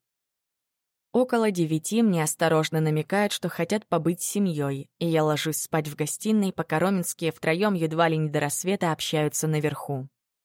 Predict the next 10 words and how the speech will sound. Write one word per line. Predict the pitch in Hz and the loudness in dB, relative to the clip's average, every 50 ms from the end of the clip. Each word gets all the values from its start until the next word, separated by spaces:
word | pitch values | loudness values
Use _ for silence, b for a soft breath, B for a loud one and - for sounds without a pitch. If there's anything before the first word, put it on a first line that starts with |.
| _ _ - | _ _ -4
Я | - 196 196 190 | -2 0 0 0
просыпаюсь | 185 170 - - 165 - - 160 160 160 156 - - | 0 -2 -2 -2 -2 0 0 2 2 2 0 -2 -2
несколько | 165 160 151 - - 156 143 - - 156 | -2 -4 -4 -4 -6 -8 -6 -4 -2 0
раз | 151 147 139 - - | 0 0 -2 -2 -4
посреди | - 139 - - - 156 147 151 143 | -6 -6 -6 -4 -4 -4 -2 -2 -4
ночи, | 147 151 185 208 - - 180 175 - B B B B B B | -2 -2 -2 -2 -4 -4 -6 -6 -8 B B B B B B
слышу | B - - 247 262 - - 165 | B -4 -2 -2 0 0 -2 -2
приглушенные | - 165 156 156 156 151 - - 175 165 165 160 156 156 160 | -2 -2 -2 0 0 -2 0 0 0 0 2 2 0 0 0
голоса, | 156 156 156 151 147 147 - - 214 220 214 196 | 0 0 0 0 0 0 -2 -2 0 0 0 0
смех, | - - - 165 180 208 208 196 - - | -2 -4 -4 -2 0 0 0 -2 -4 -10